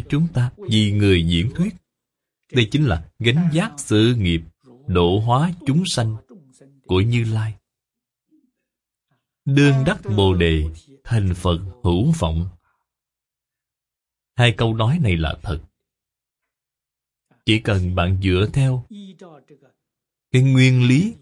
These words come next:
nguyên tắc này mà làm, thì bạn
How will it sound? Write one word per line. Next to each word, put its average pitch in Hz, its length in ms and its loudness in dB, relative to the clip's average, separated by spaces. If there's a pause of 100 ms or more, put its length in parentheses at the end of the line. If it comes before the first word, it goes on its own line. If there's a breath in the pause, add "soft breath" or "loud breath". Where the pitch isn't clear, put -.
nguyên 127 340 4
tắc - 220 -6
này 78 300 -2
mà 85 140 0
làm, 78 300 -4 (2250)
thì 113 120 4
bạn 107 240 4